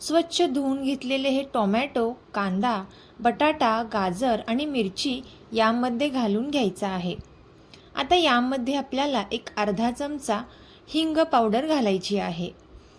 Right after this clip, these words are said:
यामुळे सांबर जे आहे ते अतिशय छान आणि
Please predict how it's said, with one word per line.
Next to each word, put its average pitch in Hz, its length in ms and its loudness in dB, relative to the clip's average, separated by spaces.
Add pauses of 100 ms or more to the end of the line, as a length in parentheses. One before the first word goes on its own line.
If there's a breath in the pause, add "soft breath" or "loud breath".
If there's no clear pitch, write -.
(140)
यामुळे 226 540 2 (460 loud breath)
सांबर 254 400 2
जे 302 180 2
आहे 269 220 0
ते 311 200 -2
अतिशय 311 680 -2
छान 240 360 -2
आणि 247 180 -2